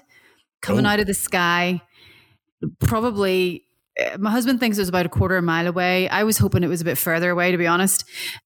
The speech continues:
Speaker 1: Um, but this funnel cloud came down, and you could actually see the water,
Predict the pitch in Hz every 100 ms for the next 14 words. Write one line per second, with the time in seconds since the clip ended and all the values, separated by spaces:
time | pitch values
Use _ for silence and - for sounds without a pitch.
0 | - 196 185 175 175 180 - _ _ _
1 | _ _ - 190 233 233 - 220 226 226
2 | 190 175 175 - - 190 180 175 175 175
3 | 180 180 190 190 185 180 214 214 208 -
4 | 185 180 180 165 165 165 220 311 330